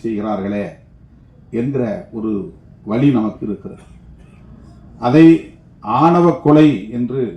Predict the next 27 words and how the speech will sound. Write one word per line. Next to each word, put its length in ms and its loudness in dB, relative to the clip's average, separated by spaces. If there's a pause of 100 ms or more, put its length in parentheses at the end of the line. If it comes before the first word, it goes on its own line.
(220)
இப்போது 340 -8
அழைக்கிறோம். 460 -10 (180)
விடுதலை 360 -6
சிறுத்தைகளின் 520 -6
பொதுச் 260 -8
செயலாளர் 440 -8
ரவிக்குமார் 540 -2 (880)
இந்த 120 2 (160)
சொல்லாடலை 480 4 (280)
முதலில் 380 2
பயன்படுத்தினார். 600 -4 (560)
இன்றைக்கு 300 -14
எல்லோரும் 320 -4
நாம் 180 -8
பயன்படுத்துகிறோம். 680 -10 (400)
ஆணவ 240 -6 (120)
கொலை, 180 -18 (1400)
கொலை 220 6 (180)
பல 180 2
வகை 220 2
இருக்கிறது. 400 -6
மெர்சி 360 -2
கில்லிங் 360 0
இருக்கிறது, 380 -8 (320)
கருணை 300 2
கொலை 320 0
இருக்கிறது. 340 -12